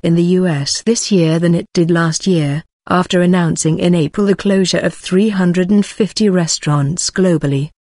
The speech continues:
The company's comparable sales at restaurants open at least thirteen months fell two point three percent in the first three months of the year.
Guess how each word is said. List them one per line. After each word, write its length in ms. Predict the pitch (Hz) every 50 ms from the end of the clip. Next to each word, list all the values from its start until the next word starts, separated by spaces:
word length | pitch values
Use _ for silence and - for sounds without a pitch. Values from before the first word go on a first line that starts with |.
| _ _ _ _ _ _ _ _ _ -
The 80 | - -
company's 540 | - - 165 151 - 165 160 151 156 156 -
comparable 600 | - 170 160 - 185 180 185 190 185 202 208 202
sales 360 | - - 208 185 170 156 143
at 180 | 139 - 175 170
restaurants 840 | 175 175 170 - - - - 151 147 143 139 143 - - - - -
open 340 | 180 147 139 - 165 156
at 160 | - - 202 196
least 340 | 208 214 220 202 - -
thirteen 520 | - - 180 175 170 - - 180 180 180 180
months 360 | 165 151 143 - - - -
fell 300 | - - 208 196 156 143
two 300 | - - - 214 233 240
point 340 | - - - 185 175 170 -
three 300 | - - - 226 226 214
percent 460 | - 196 180 - 180 160 147 156 -
in 160 | - - 202 196
the 80 | 196
first 420 | - - 196 185 180 190 - - -
three 260 | - - - 202 202
months 500 | 190 185 151 139 - - - - - -
of 180 | - 165 151
the 80 | - 175
year. 360 | 165 156 147 135 135 139 151